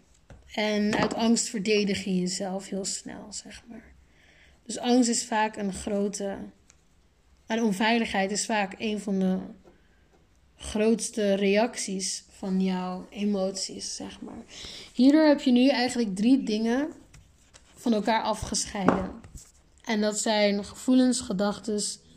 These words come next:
eh, en je lichamelijk. Nu heb je jezelf geobserveerd. Blijf alsjeblieft van mijn dagboek af, Leonie. <laughs>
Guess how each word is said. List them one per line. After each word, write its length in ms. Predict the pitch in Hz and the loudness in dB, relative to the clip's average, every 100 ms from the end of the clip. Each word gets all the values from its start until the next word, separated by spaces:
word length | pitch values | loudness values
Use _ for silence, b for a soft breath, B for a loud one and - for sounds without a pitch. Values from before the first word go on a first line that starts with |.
| b b b b _ _ _ _ | b b b b _ _ _ _
eh, 400 | - 190 196 196 - 233 _ _ - | -8 -6 -6 -8 -12 -16 _ _ -4
en 500 | 226 214 208 202 190 | 0 2 0 0 -4
je 160 | 208 214 | -2 0
lichamelijk. 760 | 214 214 233 262 202 190 185 - _ _ _ _ _ _ _ _ _ - | 0 -2 -2 0 -2 -4 -8 -20 _ _ _ _ _ _ _ _ _ -4
Nu 120 | - 240 | 6 6
heb 140 | 269 | 8
je 100 | 269 | 6
jezelf 420 | 254 233 226 226 | 4 6 4 4
geobserveerd. 960 | - - - - 190 214 196 262 302 - b b b b b b _ _ _ _ _ _ | -2 -8 -8 -8 -6 -2 2 2 0 -10 b b b b b b _ _ _ _ _ _
Blijf 220 | 226 214 | -2 -2
alsjeblieft 560 | - 220 202 185 208 190 | -2 -4 -4 -2 -2 -2
van 140 | 196 | -2
mijn 140 | 196 185 | -2 0
dagboek 400 | 185 185 220 208 | 0 -2 -6 -2
af, 200 | 220 214 | -2 6
Leonie. 520 | 233 247 262 262 | 10 12 12 12
<laughs> 80 | 285 | 10